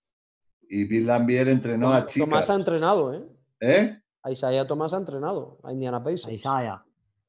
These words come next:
Speaker 1: ¿A Isaiah Thomas llegó? Sí, poco.
Speaker 2: Sí, tre-,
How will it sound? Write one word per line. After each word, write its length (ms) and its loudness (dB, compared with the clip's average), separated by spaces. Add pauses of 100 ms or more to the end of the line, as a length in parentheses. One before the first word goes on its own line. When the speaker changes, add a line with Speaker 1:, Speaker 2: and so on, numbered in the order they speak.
(800)
Speaker 1:
¿A 100 -14
Isaiah 340 -2
Thomas 360 0
llegó? 320 2
Sí, 260 -2 (120)
poco. 320 0
Speaker 2:
Sí, 40 2 (300)
tre-, 200 6